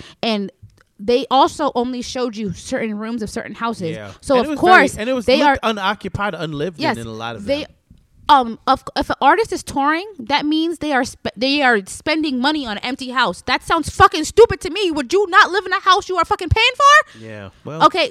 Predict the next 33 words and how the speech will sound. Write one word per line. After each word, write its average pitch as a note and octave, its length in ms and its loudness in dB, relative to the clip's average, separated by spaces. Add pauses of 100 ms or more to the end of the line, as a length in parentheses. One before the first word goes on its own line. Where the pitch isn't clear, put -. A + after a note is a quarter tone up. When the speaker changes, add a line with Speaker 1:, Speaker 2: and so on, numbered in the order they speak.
Speaker 1:
but - 140 -2
it's - 140 -6
all, C#4+ 140 2
Speaker 2:
I F3+ 80 4
don't G3+ 80 4
Speaker 1:
but G#3+ 40 2
Speaker 2:
know A3 80 2
Speaker 1:
it's G#3+ 60 -2
Speaker 2:
that G3 120 -2
level F3 280 -4
of C#3+ 120 -12
money. D3+ 320 -8
So. - 180 -10
Speaker 1:
Yeah, A3 240 -2 (240)
but C#4+ 100 2
it's D#4 200 -2
all, C#4 320 0
it's, - 220 -10
but - 300 -6
part C#4 260 4
of E4 140 -4
it E4 60 -4
is D#4+ 120 -8
a A#3+ 40 -14
facade G#3+ 420 -6
'cause A#3+ 120 -8
they A#3 120 -6
are A3+ 60 -4
showing B3+ 280 -8
you B3 80 -8
the G3 140 -8
best G#3 340 -8
parts A#3+ 420 -4